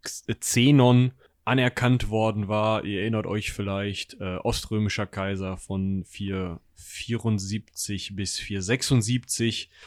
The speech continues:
Romulus Augustulus hatte dann auch vierhundertsechsundsiebzig die Kaiserwürde abgegeben und sich auf ein, äh, Landgut irgendwo in Italien zurückziehen lassen. Ähm, ne, also auch das Abgeben war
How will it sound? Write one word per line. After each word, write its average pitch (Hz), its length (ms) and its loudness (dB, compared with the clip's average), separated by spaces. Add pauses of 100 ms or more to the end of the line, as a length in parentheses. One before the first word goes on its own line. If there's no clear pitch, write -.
(140)
Romulus 127 340 6
Augustulus 139 600 0
hatte 127 180 0
dann 117 220 2
auch 110 240 0
vierhundertsechsundsiebzig 113 800 -2
die 107 120 -8
Kaiserwürde 113 640 0
abgegeben 104 540 -4
und 98 100 -2
sich 95 160 -12
auf 92 160 -10
ein, 90 280 -4
äh, 87 240 -6
Landgut 110 600 -2
irgendwo 107 440 0
in 98 80 2
Italien 131 440 2
zurückziehen - 640 -2
lassen. 113 400 0 (240)
Ähm, 98 640 2 (380)
ne, 120 160 4
also 92 340 -4 (160)
auch 98 140 -2
das 95 160 -6
Abgeben 101 500 -2
war 95 320 -2